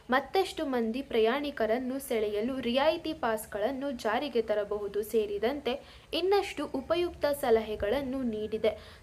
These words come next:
ಜನರ ಅಭಿಪ್ರಾಯ ಸಂಗ್ರಹ ಮಾಡಿದ್ದ ಸಮಿತಿ. ಮೆಟ್ರೋ ಟಿಕೆಟ್ ದರ ಪರಿಷ್ಕರಣೆ ಸಂಬಂಧಿಸಿದಂತೆ ತಮ್ಮ ಸಲಹೆಗಳನ್ನು ಸಮಿತಿಯೊಂದಿಗೆ ಹಂಚಿಕೊಳ್ಳುವಂತೆ ಬಿ ಎಂ ಆರ್ ಸಿ ಎಲ್ ಕಳೆದ ವರ್ಷ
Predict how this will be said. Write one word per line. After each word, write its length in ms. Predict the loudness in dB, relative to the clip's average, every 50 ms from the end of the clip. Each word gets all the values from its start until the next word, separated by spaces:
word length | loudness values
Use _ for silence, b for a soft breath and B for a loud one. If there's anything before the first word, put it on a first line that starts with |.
| -6
ಜನರ 320 | 4 4 6 6 6 6 6 6 4 4
ಅಭಿಪ್ರಾಯ 640 | 2 0 -2 -4 -4 -2 0 2 4 4 4 4 2
ಸಂಗ್ರಹ 460 | 2 -2 -2 -2 0 0 0 0 0
ಮಾಡಿದ್ದ 500 | 0 0 0 0 -2 -2 -4 -6 -4 -4
ಸಮಿತಿ. 600 | -4 -4 -4 -4 -4 -4 -4 -6 -8 -8 -10 -12 B B B B B B -2
ಮೆಟ್ರೋ 380 | 2 2 2 2 4 2 2 2
ಟಿಕೆಟ್ 460 | 2 -2 -4 -2 -2 -2 -2 -2 -2
ದರ 140 | 0 2 2 2
ಪರಿಷ್ಕರಣೆ 720 | 0 2 2 2 2 2 0 -2 0 0 0 2 0 -2
ಸಂಬಂಧಿಸಿದಂತೆ 1160 | -2 -2 -2 -2 2 2 2 2 2 0 -4 -6 -6 -6 -4 -2 -2 -2 -2 0 -2 -2 -2 B B B B B -2 0
ತಮ್ಮ 220 | 0 2 4 2 2
ಸಲಹೆಗಳನ್ನು 880 | 2 2 2 2 2 2 0 0 0 0 2 2 2 2 0 -2 -4
ಸಮಿತಿಯೊಂದಿಗೆ 920 | -4 -4 -4 -4 -2 -4 -4 -4 -4 -2 -2 -2 -2 0 -2 -2 0 0 -2
ಹಂಚಿಕೊಳ್ಳುವಂತೆ 1400 | -2 -2 -6 -8 -6 -6 -8 -4 0 2 2 2 0 -2 -4 -4 -4 -4 -2 0 0 0 0 -2 -8 -16 -18 -14 -8
ಬಿ 120 | -2 2 2
ಎಂ 340 | 2 2 2 -2 -4 -4 -4 -2
ಆರ್ 160 | -2 -2 -2
ಸಿ 220 | -2 -4 -4 -4 -2
ಎಲ್ 300 | 0 0 0 0 -2 -2
ಕಳೆದ 340 | -2 0 2 2 2 2 0 0
ವರ್ಷ 360 | 2 0 -2 -2 -2 -2 -2